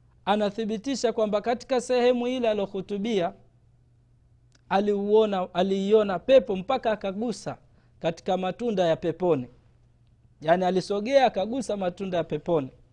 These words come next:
Na maswahaba walimuona Mtume sallallahu alaihi wasallam anasogea mbele,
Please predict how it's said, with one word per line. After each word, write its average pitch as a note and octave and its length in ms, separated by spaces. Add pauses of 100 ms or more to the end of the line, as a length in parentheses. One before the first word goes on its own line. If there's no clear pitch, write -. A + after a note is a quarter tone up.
(460)
Na E3+ 120
maswahaba A#3 680
walimuona A3+ 680
Mtume B3 280
sallallahu G#3+ 280
alaihi G#3+ 160
wasallam B3 200
anasogea A3 640
mbele, A#3 360